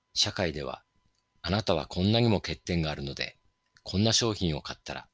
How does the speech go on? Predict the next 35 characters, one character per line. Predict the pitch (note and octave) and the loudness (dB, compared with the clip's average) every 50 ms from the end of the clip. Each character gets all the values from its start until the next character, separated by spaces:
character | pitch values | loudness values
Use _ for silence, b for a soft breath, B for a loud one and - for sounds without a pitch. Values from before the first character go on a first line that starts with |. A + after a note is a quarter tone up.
| - | -20
と | - - | -20 -18
か、 | - - - - _ _ _ _ _ | -18 -18 -18 -18 _ _ _ _ _
こ | - - F2 F#2 | -10 -2 0 2
ん | |
な | G2+ G#2 G2+ | 4 4 4
ル | G#2 | 2
ッ | G2 | 0
ク | - - - | -2 -4 -4
ス | - F2 | -2 -2
だ | F#2 | -6
っ | F2+ - | -8 -8
た | - D2 - | -8 -8 -8
ら、 | - - - _ _ _ _ _ _ _ _ _ _ _ _ _ _ _ - | -8 -10 -12 _ _ _ _ _ _ _ _ _ _ _ _ _ _ _ -12
こ | - F#2 F2+ | -4 0 2
ん | G2 G2+ | 4 4
な | G2+ | 4
相 | G2+ G2+ G2 F#2 | 2 0 0 0
手 | - G2+ | 0 0
を | F2 | 2
見 | D#2+ D2+ | 2 2
つ | - - | 0 0
け | - D#2 | -2 -4
た | - C#2+ | -8 -8
ら、 | C#2 - - _ _ _ _ _ | -10 -10 -14 _ _ _ _ _
す | - - - G#2+ | -6 -6 -4 -2
べ | A2+ A2 | -2 -4
て | - F#2 | -2 -4
う | F2 F2+ | -2 -2
ま | F2+ E2+ D#2+ | -2 -2 -4
く | - - | -6 -10
い | - - | -10 -8
き | - - | -6 -4
ま | D#2+ D#2+ | -4 -2
す | - - - | 0 0 -2
よ | C#2+ C#2 - | -2 -6 -12